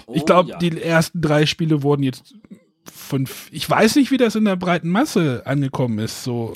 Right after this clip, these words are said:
Speaker 2: Aber wenn man hunderttausend Stück verkauft, verkauft man halt hunderttausend Stück.
Speaker 1: Hunderttausend Stück in der kurzen Zeit, das ist kein Pappenstiel.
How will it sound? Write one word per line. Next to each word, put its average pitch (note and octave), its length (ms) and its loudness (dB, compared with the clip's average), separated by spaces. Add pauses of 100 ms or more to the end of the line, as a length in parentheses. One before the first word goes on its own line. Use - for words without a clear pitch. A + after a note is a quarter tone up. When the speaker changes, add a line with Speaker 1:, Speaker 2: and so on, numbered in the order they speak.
(120)
Speaker 2:
Aber D3 240 2
wenn D#3 100 4
man D#3 120 4
hunderttausend F3 540 4
Stück - 180 -4
verkauft, - 380 -2
verkauft G3+ 340 -2
man D#3 80 -4
halt A2 100 -6
hunderttausend A2+ 520 -8
Stück. - 200 -8
Speaker 1:
Hunderttausend C3+ 640 2
Stück D#3+ 220 -2
in B2+ 160 -4
der D3 200 4
kurzen E3 360 0
Zeit, D3 280 0
das B2 140 -8
ist - 220 -8 (180)
kein C#3+ 220 -2
Pappenstiel. C3+ 540 -2